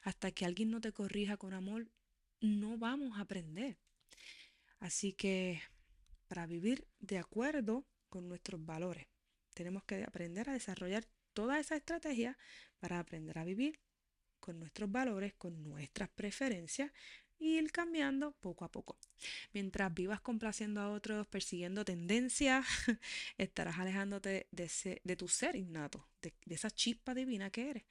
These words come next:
Y eso le incomoda tanto a tu espíritu que va a llegar el momento en que va a sonar todas las alarmas necesarias al punto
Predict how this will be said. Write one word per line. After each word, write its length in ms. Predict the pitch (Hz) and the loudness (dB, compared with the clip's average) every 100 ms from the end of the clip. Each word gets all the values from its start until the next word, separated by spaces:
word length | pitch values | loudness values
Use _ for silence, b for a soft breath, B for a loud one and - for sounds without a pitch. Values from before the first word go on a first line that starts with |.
| B B B B B _ _ | B B B B B _ _
Y 240 | 190 190 - | 0 0 0
eso 340 | 214 - 269 | 0 2 4
le 100 | 220 | 2
incomoda 580 | 202 190 175 180 226 226 _ _ | 2 -2 -6 0 0 0 _ _
tanto 460 | 208 262 269 220 | 4 4 0 -2
a 60 | 185 | -6
tu 80 | 175 | -8
espíritu 680 | - _ 233 175 143 147 143 _ | -12 _ 0 0 -4 -12 -16 _
que 220 | - 170 | 2 2
va 100 | 165 | 4
a 40 | |
llegar 280 | 269 277 262 | 4 4 4
el 80 | 247 | 2
momento 640 | 202 202 208 175 160 156 _ _ _ | 0 0 -2 -4 -8 -8 _ _ _
en 220 | - 196 175 | 2 2 2
que 180 | 170 | -4
va 100 | 160 | -2
a 40 | 208 | 0
sonar 420 | - 269 202 233 220 _ _ _ | 2 0 2 0 -2 _ _ _
todas 300 | 196 247 254 | 0 2 4
las 240 | 254 226 | 4 4
alarmas 460 | 190 185 214 190 165 | 4 2 2 0 -6
necesarias 560 | 175 165 - 202 190 175 | -6 -6 -2 0 0 -2
al 100 | 160 | -2
punto 560 | - 233 262 214 202 | -2 -2 0 -2 -2